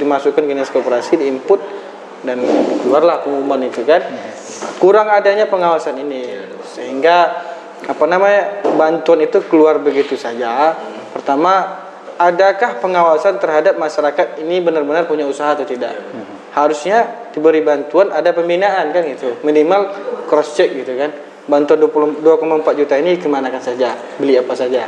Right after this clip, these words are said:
Speaker 1: kan gitu. Nah, itu menurut saya pengawasan itu kurang.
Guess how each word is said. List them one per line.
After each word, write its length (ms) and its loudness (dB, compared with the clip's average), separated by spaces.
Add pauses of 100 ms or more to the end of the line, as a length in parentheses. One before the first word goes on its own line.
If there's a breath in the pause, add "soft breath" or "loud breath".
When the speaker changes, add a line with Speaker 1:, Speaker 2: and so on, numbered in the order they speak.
(160)
Speaker 1:
kan 80 0
gitu. 320 2 (320 loud breath)
Nah, 80 -12
itu 160 -2
menurut 320 4
saya 400 4
pengawasan 480 0
itu 160 0
kurang. 480 0